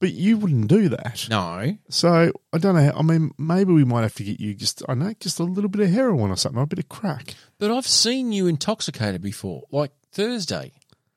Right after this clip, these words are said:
Speaker 1: Oh, yeah, I was pretty drunk there, though.
Speaker 2: Yeah. <laughs>
Speaker 1: Even, um, this is our Easter Thursday cards night.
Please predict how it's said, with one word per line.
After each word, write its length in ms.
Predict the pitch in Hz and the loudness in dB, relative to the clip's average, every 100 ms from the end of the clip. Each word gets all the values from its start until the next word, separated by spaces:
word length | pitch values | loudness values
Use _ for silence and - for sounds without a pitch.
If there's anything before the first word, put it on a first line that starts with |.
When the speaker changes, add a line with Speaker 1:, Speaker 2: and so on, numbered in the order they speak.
| _ _ | _ _
Speaker 1:
Oh, 80 | 123 | 4
yeah, 80 | 123 | 6
I 20 | |
was 100 | 110 | 4
pretty 180 | - 131 | 2 -2
drunk 240 | 107 107 - | 0 0 2
there, 140 | 104 | 0
though. 100 | 95 | 4
Speaker 2:
Yeah. 380 | 127 120 120 175 - 202 - | 2 2 2 2 2 -4 4
<laughs> 0 | |
Speaker 1:
Even, 420 | 156 185 180 143 | 4 6 6 6
um, 480 | 135 131 131 120 113 - - | 8 8 6 4 0 -4 -2
this 160 | 131 | 0
is 120 | 131 | 4
our 200 | 127 113 | 2 4
Easter 260 | 131 123 127 | 2 2 0
Thursday 460 | 127 120 110 113 107 | 2 2 2 0 0
cards 420 | 120 123 120 - | 2 2 0 0
night. 240 | 95 98 | 0 0